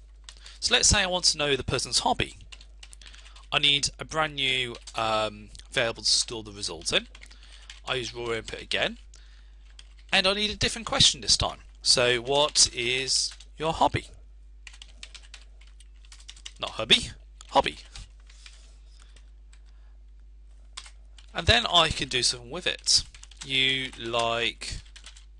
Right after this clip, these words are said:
hobby." So it's gonna ask the two questions first.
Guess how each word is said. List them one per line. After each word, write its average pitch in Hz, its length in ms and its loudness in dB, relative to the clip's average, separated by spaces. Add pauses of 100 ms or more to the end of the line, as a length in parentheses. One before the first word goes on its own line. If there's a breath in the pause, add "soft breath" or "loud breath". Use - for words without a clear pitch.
(400)
hobby." - 260 -10 (2250 loud breath)
So - 160 4
it's 139 120 2
gonna - 200 -6
ask - 340 2
the 156 80 -12
two 175 160 0
questions - 480 2
first. - 580 0